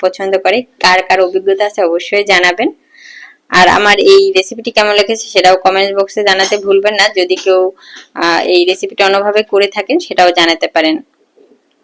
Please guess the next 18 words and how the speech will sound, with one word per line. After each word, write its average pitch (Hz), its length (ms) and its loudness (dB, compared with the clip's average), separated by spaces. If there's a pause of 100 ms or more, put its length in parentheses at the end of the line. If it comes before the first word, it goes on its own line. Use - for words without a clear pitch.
(220)
তো 254 120 4
ভিউয়ার, 254 340 6
সবাই 214 420 4
অনেক 226 280 0
অনেক 226 240 0
ভালো 233 300 4
থাকবেন, 214 360 0
সুস্থ 196 320 -4
থাকবেন। 208 640 0
আবারও 185 380 2
নতুন 196 400 -2
কোনো 202 380 -4
ভিডিও 196 280 0
নিয়ে 208 120 -2
আপনাদের 208 300 -4
সামনে 208 340 -4
হাজির 214 420 2
হয়ে 208 160 2